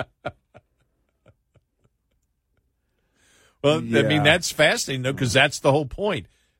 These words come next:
Speaker 1: Nobody knew. So where did they get the money?
Speaker 2: Right.
Speaker 1: Where do they get the, the money, and how are these people? 'Cause this, remember, this has been going on since Roswell.
Speaker 2: Mm-hmm. Yeah.
Speaker 1: So you're talking, what, over seventy years?
Speaker 2: Mm-hmm.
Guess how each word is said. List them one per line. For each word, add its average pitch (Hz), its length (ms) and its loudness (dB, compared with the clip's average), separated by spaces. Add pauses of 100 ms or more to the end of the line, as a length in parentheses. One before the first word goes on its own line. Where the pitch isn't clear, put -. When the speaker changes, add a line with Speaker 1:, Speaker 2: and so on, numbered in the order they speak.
Speaker 1:
Nobody 139 360 0
knew. 139 280 -4
So 123 180 -6
where 131 140 0
did 131 100 -4
they 127 80 -2
get 117 160 -4
the 123 80 -6
money? 117 340 -6 (1300)
Speaker 2:
Right. 104 180 -2 (240)
Speaker 1:
Where 120 120 -4
do 139 60 -4
they 135 120 -2
get 127 200 -4
the, 127 80 -6
the 120 360 -4
money, 123 460 -4
and 104 140 -10 (100)
how 120 280 2
are 127 60 -4
these 123 180 -6
people? 127 460 -4 (340)
'Cause 123 120 2
this, 139 220 -2 (160)
remember, 139 360 -2
this 117 160 -8
has 131 60 -14
been 131 100 -6
going 143 200 -2
on 127 140 -6
since 117 260 -10
Roswell. 160 540 -2 (1040)
Speaker 2:
Mm-hmm. 101 200 -4 (640)
Yeah. - 160 -6 (280)
Speaker 1:
So 123 140 -6
you're 123 160 -2
talking, 117 580 -4
what, 123 240 -4 (100)
over 117 240 -6
seventy 123 360 -4
years? 139 520 -6
Speaker 2:
Mm-hmm. 92 220 -6